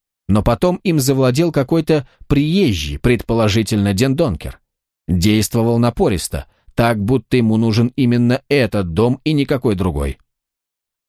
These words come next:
«Но зачем?» удивился я. «Там сейчас никто не живет. Дом совершенно пустой. Ребята Ден Донкера пользуются им, чтобы легко оторваться от хвоста и исчезнуть.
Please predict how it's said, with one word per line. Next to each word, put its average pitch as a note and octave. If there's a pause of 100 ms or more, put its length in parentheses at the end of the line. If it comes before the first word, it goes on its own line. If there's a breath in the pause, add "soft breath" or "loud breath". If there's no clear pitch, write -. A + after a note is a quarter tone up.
(840)
«Но F2
зачем?» A2
удивился D#2+
я. C#2+ (560)
«Там F2+
сейчас G#2
никто A2
не A2+
живет. B2 (460)
Дом G2+
совершенно G#2+
пустой. A#2 (360)
Ребята G#2
Ден G#2+
Донкера A2+
пользуются A#2+
им, C#3 (220 soft breath)
чтобы G#2+
легко A2
оторваться A2+
от G#2+
хвоста G#2+
и A#2+
исчезнуть. A#2